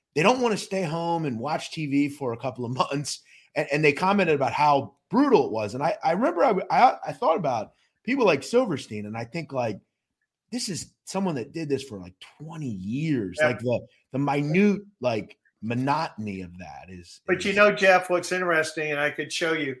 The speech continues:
Speaker 2: So later on, when he's in the Silverstein suite, he's allowed to correspond and write.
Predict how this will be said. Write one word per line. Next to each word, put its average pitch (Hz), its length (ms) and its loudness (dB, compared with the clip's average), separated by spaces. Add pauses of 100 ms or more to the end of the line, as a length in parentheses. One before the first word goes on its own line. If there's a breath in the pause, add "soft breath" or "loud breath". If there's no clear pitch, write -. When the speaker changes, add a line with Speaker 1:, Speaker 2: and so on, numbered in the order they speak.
(340 soft breath)
Speaker 2:
So 185 280 4
later 214 420 4
on, 175 260 2
when 160 140 -4
he's 151 160 -8
in 165 120 -6
the 151 100 -8
Silverstein 151 640 -8
suite, 131 440 -10
he's 151 200 -8
allowed 156 380 2
to 147 80 -6
correspond 147 800 -4
and 131 140 -10
write. 127 300 -6